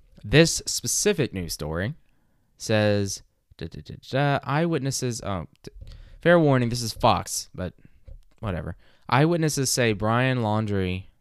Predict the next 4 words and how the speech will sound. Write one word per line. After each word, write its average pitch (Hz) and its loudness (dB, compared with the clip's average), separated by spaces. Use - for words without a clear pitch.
Laundrie? 117 -4
Laundrie? 135 -6
Landry. 87 -10
Laundrie. 87 -8